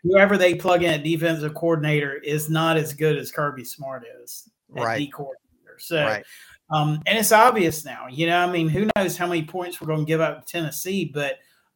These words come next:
Speaker 1: um, Kirby will probably be beside himself if we give up fifty-two points to him.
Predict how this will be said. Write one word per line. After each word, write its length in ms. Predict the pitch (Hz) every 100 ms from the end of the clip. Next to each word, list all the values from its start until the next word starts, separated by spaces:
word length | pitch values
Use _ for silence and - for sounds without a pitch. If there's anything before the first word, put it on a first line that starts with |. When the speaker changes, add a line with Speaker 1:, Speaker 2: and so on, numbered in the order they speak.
| -
Speaker 1:
um, 480 | 143 135 131 127 - _ -
Kirby 440 | - 190 190 170 143
will 240 | 143 139 131
probably 300 | - 165 160
be 160 | 160
beside 400 | 156 - 156 160
himself 460 | 143 127 139 127 -
if 80 | 131
we 140 | 131
give 180 | 131 135
up 220 | 131 - -
fifty-two 460 | 156 147 120 127
points 400 | 123 131 - - -
to 160 | 127
him. 180 | 123 123